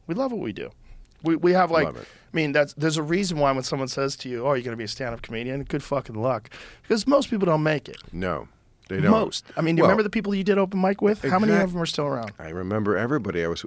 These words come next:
Speaker 2: in the clubs with. It was hundreds of guys.
Speaker 1: Yeah.
Speaker 2: Mostly guys, some women, but, I mean, back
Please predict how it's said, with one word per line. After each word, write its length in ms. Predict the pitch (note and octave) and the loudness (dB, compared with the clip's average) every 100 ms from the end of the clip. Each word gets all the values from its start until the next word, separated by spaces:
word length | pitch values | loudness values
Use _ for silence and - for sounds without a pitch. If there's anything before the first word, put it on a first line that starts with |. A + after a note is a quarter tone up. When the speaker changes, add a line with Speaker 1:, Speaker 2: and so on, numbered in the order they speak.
| G2+ | -6
Speaker 2:
in 120 | F#2+ | -4
the 80 | F2 | -4
clubs 340 | A2 A#2 F#2 | 0 2 2
with. 140 | F#2 | -4
It 80 | F#2 | -2
was 140 | F#2+ - | -4 -6
hundreds 500 | G2+ G#2+ G#2+ G2 A2 | -4 -2 0 -2 -2
of 80 | |
guys. 420 | F#2+ A2+ G2+ - - - | -2 -2 -4 -8 -16 -8
Speaker 1:
Yeah. 260 | A#2 A2+ G2 | -6 -6 -6
Speaker 2:
Mostly 360 | F#2+ E2+ D#2+ | -6 -6 -8
guys, 400 | D#2 D2+ F#2 G#2 - | -8 -6 -6 -8 -10
some 300 | - F2+ D#2+ | -8 -8 -6
women, 380 | D2+ D#2 F2+ G2 | -8 -8 -6 -4
but, 180 | F2 D#2 - - - - | -6 -8 -14 -20 -20 -10
I 80 | F#2+ | -6
mean, 580 | F#2 F#2 F2+ - D#2 - | -4 -4 -6 -8 -12 -12
back 200 | D2 D#2+ | -10 -10